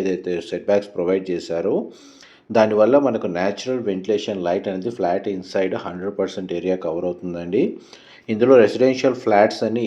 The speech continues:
ఈస్ట్ and వెస్ట్ ఫేసింగ్‌లో కన్‌స్ట్రక్షన్ చేశారు. ఆ, మనకి ఫ్లాట్స్ అయితే చాలా స్పేషియస్‌గా ఉందండి. మీరు ఇప్పుడు వీడియోలో చూస్తున్న ఫ్లాట్ వచ్చేసి ఇది మన కంప్లీట్‌గా ఇంటీరియర్ వుడ్ వర్క్ చేయించి with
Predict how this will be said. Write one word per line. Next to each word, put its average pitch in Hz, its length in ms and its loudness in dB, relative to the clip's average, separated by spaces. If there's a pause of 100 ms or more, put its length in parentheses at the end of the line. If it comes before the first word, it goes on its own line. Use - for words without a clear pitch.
ఈస్ట్ 104 280 -6
and 113 180 -2
వెస్ట్ 92 240 -4
ఫేసింగ్‌లో 101 380 -2 (100)
కన్‌స్ట్రక్షన్ 95 640 -4
చేశారు. 95 420 0 (680)
ఆ, - 20 4 (280)
మనకి 92 340 -4 (320)
ఫ్లాట్స్ 98 380 4
అయితే - 140 2 (100)
చాలా 90 180 2 (100)
స్పేషియస్‌గా 104 540 -2 (100)
ఉందండి. 98 320 -6 (240)
మీరు 90 160 -6
ఇప్పుడు 90 260 -8
వీడియోలో 90 320 -4 (100)
చూస్తున్న 87 360 -10
ఫ్లాట్ 85 320 -2
వచ్చేసి 90 420 -10 (640)
ఇది 110 160 -4
మన 101 100 -2 (120)
కంప్లీట్‌గా 135 440 4
ఇంటీరియర్ 120 300 -2
వుడ్ 107 160 0
వర్క్ 104 200 -4
చేయించి 104 320 -6
with 117 140 -6